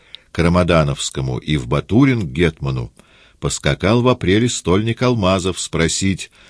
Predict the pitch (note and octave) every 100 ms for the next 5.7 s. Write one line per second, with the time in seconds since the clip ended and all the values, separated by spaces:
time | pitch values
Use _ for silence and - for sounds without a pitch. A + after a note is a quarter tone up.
0 | _ - - C#2+ D2+ F2 A#2 A#2+ C#2+ A1
1 | - _ _ _ _ _ _ _ _ _
2 | _ _ _ C#2 C#2+ D#2 G#2 G#2 - G2+
3 | F#2 F#2 E2+ G#2 G2+ - - E2 - E2
4 | C#2 G2+ D#2 C2 B1 E2 D#2+ F#2 G2+ E2
5 | D2+ D#2 D2 F2+ G#2 A#2+